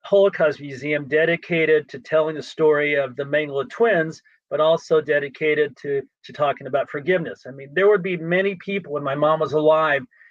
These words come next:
that would come to the museum. Yes, they wanted to learn about World War Two and the Holocaust, but they were there to learn how to forgive. And my,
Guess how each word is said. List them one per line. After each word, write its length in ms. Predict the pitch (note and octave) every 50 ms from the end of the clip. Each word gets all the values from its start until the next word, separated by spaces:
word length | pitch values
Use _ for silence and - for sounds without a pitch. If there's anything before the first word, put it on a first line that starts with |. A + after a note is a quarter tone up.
| _ _ -
that 100 | D3+ C#3+
would 160 | C#3+ C#3 -
come 260 | - - F#3 F#3+ G3+
to 60 | G#3 F#3+
the 100 | F3+ F#3+
museum. 800 | F#3 F3+ E3+ C3 D3+ F#3 F#3+ F#3 F3 D3 C#3 C3+ C#3 C3+ - _ _ _ _ _ _ _ _
Yes, 280 | C#3 D#3+ F3 F#3 F3 -
they 120 | F#3+ F3
wanted 260 | F3 F3 F3 E3+ E3+
to 80 | E3 D#3
learn 220 | D#3 E3 E3 D#3+
about 300 | D#3+ D#3 D#3+ D#3 D#3 D#3 _ _ _ D#3
World 220 | D3+ D#3+ D#3+ D#3
War 120 | D#3 D#3
Two 280 | D3 - - E3+ E3 D#3+
and 60 | D3
the 60 | C#3+
Holocaust, 600 | - D3 F3 F#3 F#3 F3 - D3 C3 B2+ B2 - -
but 120 | D3 C3
they 120 | - D#3 D3+
were 160 | D3 D3+ D3+
there 320 | C#3 D3 E3 F3 F3+ F3
to 80 | E3 D#3
learn 400 | C#3+ C#3+ D#3+ E3 E3+ E3+ E3 D#3+
how 180 | - D#3 D3+
to 80 | C#3+ C#3+
forgive. 580 | - - C#3+ C3 B2 C#3+ E3+ E3+ D3 A#2 G#2+ B2+
And 120 | B2 B2+
my, 140 | C3+ C#3